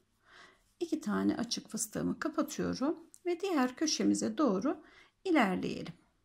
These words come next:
Hemen şöyle düzeltelim. Evet. Köşemizi de aynı şekilde örelim. Geçişimizi yapalım. Şu noktada yeniden görüşelim. Köşelerimizi örerek geldim.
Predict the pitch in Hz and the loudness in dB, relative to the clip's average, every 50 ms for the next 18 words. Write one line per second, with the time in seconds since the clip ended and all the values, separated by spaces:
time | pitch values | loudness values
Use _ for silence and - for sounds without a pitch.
0 | _ _ _ _ _ _ _ _ _ _ _ _ _ _ _ _ _ _ _ _ | _ _ _ _ _ _ _ _ _ _ _ _ _ _ _ _ _ _ _ _
1 | _ - 262 - - 226 - - - - - - 190 262 285 285 - _ _ _ | _ -8 -6 -6 -4 -4 -6 -6 -6 -6 -6 -6 -6 -8 -10 -10 -12 _ _ _
2 | _ _ _ _ _ _ _ - 254 - - - - - - - - - 233 226 | _ _ _ _ _ _ _ -14 -12 -10 -8 -8 -8 -10 -10 -10 -8 -8 -4 -4
3 | 285 311 311 302 214 - 151 - - - - - - _ _ _ _ _ _ _ | -2 -4 -4 -4 -6 -8 -8 -12 -16 -18 -18 -18 -20 _ _ _ _ _ _ _
4 | _ _ _ _ _ _ _ _ _ _ _ _ _ _ _ _ _ _ _ _ | _ _ _ _ _ _ _ _ _ _ _ _ _ _ _ _ _ _ _ _
5 | _ _ _ _ _ _ _ _ _ _ _ _ _ _ _ _ _ _ _ _ | _ _ _ _ _ _ _ _ _ _ _ _ _ _ _ _ _ _ _ _
6 | _ _ _ _ _ _ _ - - 440 427 - 294 247 226 226 233 226 - - | _ _ _ _ _ _ _ -8 -6 -2 0 2 4 4 4 2 0 -2 -2 2
7 | 392 392 370 311 254 - - 208 202 - 214 202 220 - - - 339 254 226 208 | 4 6 8 8 8 6 2 0 -2 -2 -2 0 0 0 2 4 4 4 4 4
8 | 202 - 311 - - - - 320 311 - - - - 277 262 254 - 226 226 226 | 2 0 -4 -4 -6 -6 -2 -2 -2 0 0 2 4 6 6 4 4 2 -2 -2
9 | - 269 302 311 311 - - 554 427 226 202 - - 214 202 294 349 - - - | 0 4 6 6 6 4 2 2 2 2 2 2 0 0 2 0 0 0 -2 -14
10 | - - - _ _ - 392 311 226 196 - 262 339 453 440 - - 226 - - | -18 -18 -20 _ _ 4 6 6 6 6 6 4 4 2 2 0 0 0 0 0
11 | - - - - - - - _ _ _ _ _ _ _ _ _ _ _ _ _ | -2 -4 -4 -6 -8 -12 -18 _ _ _ _ _ _ _ _ _ _ _ _ _
12 | _ _ _ _ _ _ - - - 370 370 - 403 349 320 254 208 185 185 185 | _ _ _ _ _ _ -16 -10 -6 -2 0 2 4 6 6 6 4 4 2 0
13 | - 269 262 - - 285 262 247 185 190 214 220 - - 220 190 185 175 180 - | 0 -2 0 0 2 2 4 4 2 2 -2 -2 -2 2 4 4 6 4 4 0
14 | 202 214 | -2 -4